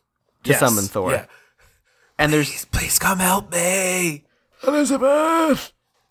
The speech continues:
Speaker 1: And Th-, Thor shows up with no lightning strikes. And, like,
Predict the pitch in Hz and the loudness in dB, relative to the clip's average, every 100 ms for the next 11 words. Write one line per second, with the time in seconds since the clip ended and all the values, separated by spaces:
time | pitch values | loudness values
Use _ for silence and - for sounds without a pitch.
0 | - 151 147 _ - - _ - - 170 | 0 0 0 _ -20 -20 _ -20 -6 0
1 | 190 190 185 165 175 156 143 131 147 135 | 0 2 2 2 0 0 0 2 2 2
2 | 131 147 160 151 160 151 147 - 131 127 | 0 2 -2 0 0 0 0 -4 0 0